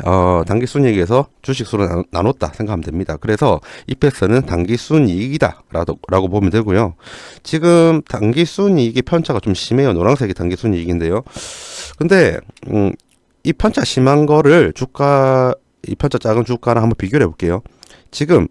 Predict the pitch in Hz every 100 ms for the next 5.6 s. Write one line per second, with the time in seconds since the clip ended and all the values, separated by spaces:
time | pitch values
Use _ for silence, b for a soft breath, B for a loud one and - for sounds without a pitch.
0 | - 92 90 90 85 85 - - - -
1 | _ _ _ - 95 139 104 - 123 92
2 | 95 135 - 175 185 107 85 82 78 78
3 | - 82 82 101 _ _ 92 90 - 151
4 | 110 82 85 76 - 101 - - 104 82
5 | 107 101 95 - 120 92